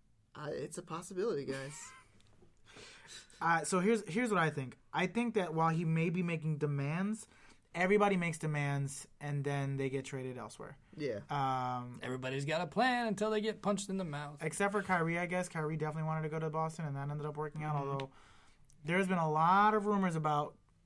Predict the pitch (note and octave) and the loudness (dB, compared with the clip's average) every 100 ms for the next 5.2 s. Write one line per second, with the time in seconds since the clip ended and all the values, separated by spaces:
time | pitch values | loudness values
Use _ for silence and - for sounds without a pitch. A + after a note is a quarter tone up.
0 | - - D#3 D#3+ F3 G3+ G3 G3 F#3+ F#3+ | -20 -4 0 2 2 2 2 2 4 2
1 | G3 G3 E3+ D3+ D3 C#3+ D3 D3 _ _ | 2 0 -2 0 0 0 -2 -6 _ _
2 | _ - - D3+ C#3+ D3+ E3 D#3+ F#3 F#3 | _ -16 -4 0 2 2 0 0 0 2
3 | F#3 D#3+ D3 C#3+ - _ _ _ - C#3 | 2 2 0 -4 -14 _ _ _ -8 -2
4 | C#3 D3+ E3 E3 F#3 F3+ F#3+ F3+ D#3 D#3 | 2 2 2 0 -2 -2 -2 0 -2 -4
5 | - | -12